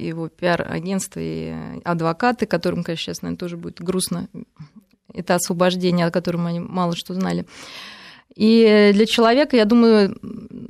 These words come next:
что я бы, например, почувствовала, если бы меня вот так использовали, да? Это как обида и, э, м,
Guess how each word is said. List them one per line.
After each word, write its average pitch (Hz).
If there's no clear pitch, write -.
что 240
я 196
бы, 165
например, 170
почувствовала, 190
если 175
бы 170
меня 190
вот 180
так 180
использовали, 160
да? 208
Это 262
как 196
обида 190
и, 180
э, -
м, 180